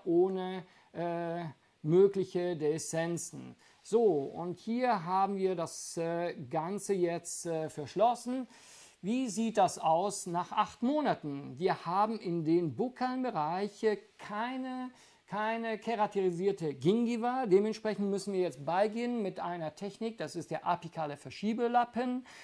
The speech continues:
Und, äh, das heißt, äh, wir machen zunächst mal einen Mucosa-Schnitt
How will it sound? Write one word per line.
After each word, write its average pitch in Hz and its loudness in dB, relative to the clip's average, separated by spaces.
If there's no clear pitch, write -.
Und, 196 -2
äh, 190 -4
das 160 -6
heißt, 208 0
äh, 214 2
wir 175 -2
machen 196 -2
zunächst 185 -2
mal 240 -2
einen 180 -6
Mucosa-Schnitt 147 -6